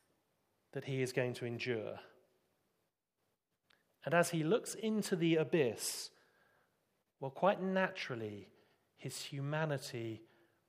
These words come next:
recoils at what he sees. And his fear is not because he fears death per se. That's that's not what it is.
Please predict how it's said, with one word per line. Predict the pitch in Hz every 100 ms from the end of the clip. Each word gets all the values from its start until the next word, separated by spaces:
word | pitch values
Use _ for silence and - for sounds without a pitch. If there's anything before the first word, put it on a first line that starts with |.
| -
recoils | 131 - - - - 151 120 101 107 - 135
at | 123
what | 117
he | -
sees. | 107 - 98 90 98 - - - _ _ _ _ _ _ _ _ _ _ _ _ _ _ _ _ _ _ _ _ _ _ _ _ _ _ _ _ _ _ -
And | 143
his | 135 147
fear | - - 247 220 190
is | 175 170
not | 175 240 269
because | 220 214 -
he | 185
fears | 175 - 180 170 147
death | - 175 165 - -
per | - 147
se. | - - 214 120 139
That's | 135 180 - - - - - _
that's | 180 -
not | 175
what | 151
it | 143
is. | 170